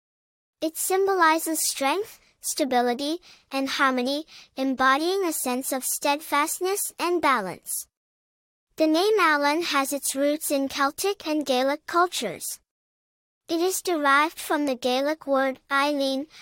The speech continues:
which means "little rock." The name was popularized in England by the Normans and has been in use since the Middle Ages. Over time,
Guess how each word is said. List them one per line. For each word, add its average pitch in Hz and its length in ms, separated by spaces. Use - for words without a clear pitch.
which - 240
means 330 440
"little 311 320
rock." 240 400
The 320 80
name 302 300
was 403 180
popularized 320 960
in 254 140
England 285 540
by 262 140
the 269 120
Normans 262 680
and 277 140
has 294 200
been 320 200
in 320 180
use 320 280
since 320 260
the 339 140
Middle 302 340
Ages. 262 640
Over 415 280
time, 294 460